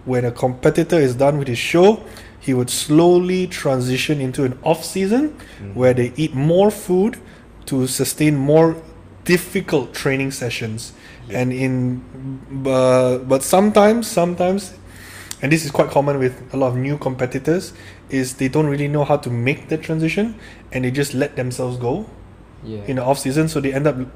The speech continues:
Speaker 1: uh, gaining more fat and looking fat.
Speaker 2: By, by having more of, like,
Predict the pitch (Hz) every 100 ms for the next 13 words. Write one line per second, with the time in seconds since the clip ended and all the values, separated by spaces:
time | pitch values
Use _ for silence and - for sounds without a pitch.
0 | - 127 117 113 117 127 135 135 139 151
1 | 170 160 131 - 147 131 - - - -
2 | 131 131 135 151 143 147 147 - - -
3 | - - - - 127 - - - - -
4 | 120 107 - - - 107 120 120 123 120
5 | 113 113 113 113 104 - 95